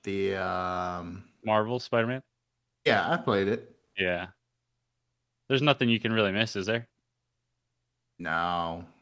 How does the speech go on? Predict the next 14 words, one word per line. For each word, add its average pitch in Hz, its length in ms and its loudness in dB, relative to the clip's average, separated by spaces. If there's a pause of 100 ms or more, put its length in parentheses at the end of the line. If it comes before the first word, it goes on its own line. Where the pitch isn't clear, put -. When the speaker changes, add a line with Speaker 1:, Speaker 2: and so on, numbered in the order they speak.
(120)
Speaker 1:
You 117 140 0
mean, 113 160 2
like, 90 340 -4
missables? 120 600 -6 (220)
Speaker 2:
Yeah. 98 340 0 (440)
Speaker 1:
No, 82 180 0 (180)
no. 67 300 -6 (140)
The 98 80 -8
game 95 200 -4
doesn't 82 200 -8
have 80 160 -6
any 82 200 -6
of 82 140 -8
that. 82 280 -8